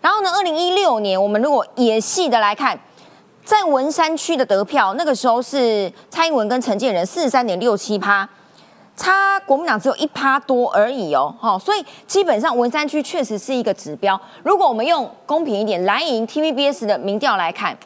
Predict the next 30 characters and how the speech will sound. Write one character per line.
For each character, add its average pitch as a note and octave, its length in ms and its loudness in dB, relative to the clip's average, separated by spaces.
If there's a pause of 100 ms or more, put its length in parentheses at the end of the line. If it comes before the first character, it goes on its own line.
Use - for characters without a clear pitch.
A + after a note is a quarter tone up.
(1200)
为 G4+ 120 0
什 E4 120 2
么 G#3 80 -2
我 F#3+ 40 0
们 F#3+ 100 -2
要 C4+ 100 4
框 C4+ 320 -2
中 B3+ 240 0
山 A#3+ 240 -2
大 F#3+ 200 0
同 D#3+ 260 -8
呢？ E3 120 -6
记 E4+ 160 -6
不 C4 60 -2
记 G#3 120 -4
得 E3+ 220 -2 (280)
蒋 A3+ 400 0
万 D#4+ 200 2
安 C#4 220 -2
他 D4+ 180 -6
是 D4+ 180 -6
中 C#4 340 -2
山 B3+ 360 -4
大 G#3 220 -2
同 E3+ 260 -8
的 F#3 140 0
立 A#3 260 -2
委？ C#3 260 -2 (1040)
昨 B3+ 120 0
天 D4+ 180 -2